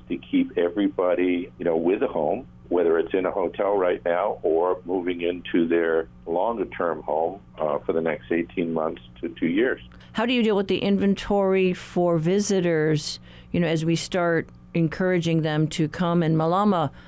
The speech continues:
Speaker 2: Maui and come back and support the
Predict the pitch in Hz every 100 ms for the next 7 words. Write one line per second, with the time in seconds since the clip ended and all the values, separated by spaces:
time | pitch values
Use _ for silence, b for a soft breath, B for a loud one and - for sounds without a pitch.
0 | B B 165 151 147 143 135 - 156 160
1 | 151 175 165 160 160 156 - - B B
2 | B 165 165 165 170 156 156 - 156 156
3 | 156